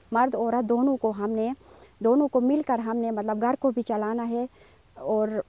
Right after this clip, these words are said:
<clears throat> मतलब जो घर बैठे ख़वातीन हैं वो मतलब अपने आप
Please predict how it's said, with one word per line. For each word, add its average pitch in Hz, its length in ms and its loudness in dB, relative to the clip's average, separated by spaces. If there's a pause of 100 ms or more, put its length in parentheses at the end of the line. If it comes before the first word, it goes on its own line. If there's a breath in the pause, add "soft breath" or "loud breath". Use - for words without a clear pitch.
<clears throat> - 180 -20
मतलब 247 560 2
जो 285 260 6
घर 247 240 2
बैठे 247 320 2
ख़वातीन 226 540 0
हैं 240 80 -4
वो 285 300 0
मतलब 254 320 -2 (180)
अपने 262 200 -2
आप 294 180 -2